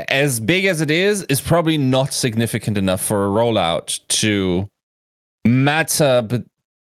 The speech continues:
<sighs> for the bot-, economic bottom line of the game release cycle. So if they found a release date that was going to be significantly more profitable,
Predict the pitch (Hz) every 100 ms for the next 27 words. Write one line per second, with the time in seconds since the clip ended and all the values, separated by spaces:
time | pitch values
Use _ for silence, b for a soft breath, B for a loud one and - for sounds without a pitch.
0 | _ _ _ - - - - - - 127
1 | 117 98 120 127 - - 120 127 117 110
2 | 117 110 110 104 92 87 78 - 95 -
3 | 92 92 98 85 64 55 - - - -
4 | - _ _ _ _ - 104 113 - 131
5 | 113 _ _ _ _ _ _ _ _ _
6 | - - 151 160 151 123 113 127 131 139
7 | - 107 98 104 104 107 - - 123 120
8 | 113 98 107 98 - 123 110 156 156 113
9 | 120 - 107 104 98 117 120 101 65 -
10 | 117